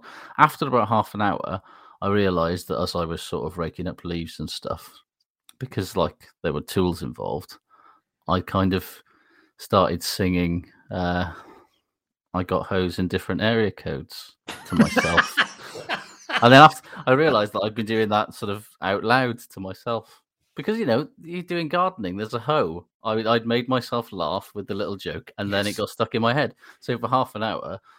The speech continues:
Speaker 1: in the presence of my mother-in-law, I was just singing about having hoes in different area codes. And I don't know if she noticed,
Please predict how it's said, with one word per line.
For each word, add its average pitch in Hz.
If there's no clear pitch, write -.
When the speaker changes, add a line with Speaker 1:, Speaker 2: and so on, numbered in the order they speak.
Speaker 1:
in 101
the 95
presence 90
of 92
my 85
mother-in-law, 85
I 110
was 110
just -
singing 104
about 104
having 110
hoes 117
in 127
different 131
area 240
codes. -
And 113
I 80
don't 101
know 107
if 98
she -
noticed, 117